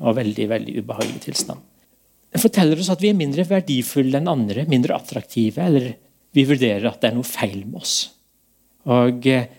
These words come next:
det ligger i oss fordi vi er flokkdyr, at vi har en detektor på at, eh, nå kan vi bli avvist, nå kan vi bli utstøtt, nå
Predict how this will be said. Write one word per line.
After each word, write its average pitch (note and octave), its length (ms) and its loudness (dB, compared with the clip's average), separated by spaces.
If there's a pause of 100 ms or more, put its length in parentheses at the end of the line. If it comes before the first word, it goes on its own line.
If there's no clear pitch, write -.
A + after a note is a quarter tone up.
(280)
det A3 80 6
ligger F3+ 480 2
i C3 100 -2 (140)
oss A#3+ 160 2
fordi A3+ 260 2
vi F#3+ 140 2
er G3 60 -4
flokkdyr, B3 500 -2 (380)
at G3+ 260 2
vi G3 240 4
har - 760 -4
en F3 120 2
detektor A#3 640 0 (640)
på E3+ 200 2 (200)
at, D3 640 -4
eh, D#3 640 2 (140)
nå E3 160 0
kan B2 100 -2
vi C3 140 0
bli C#3+ 100 2
avvist, B2 380 -2
nå C#3+ 100 0
kan B2 100 0
vi B2 120 0
bli B2 160 -4
utstøtt, - 400 -12 (480)
nå B2 280 2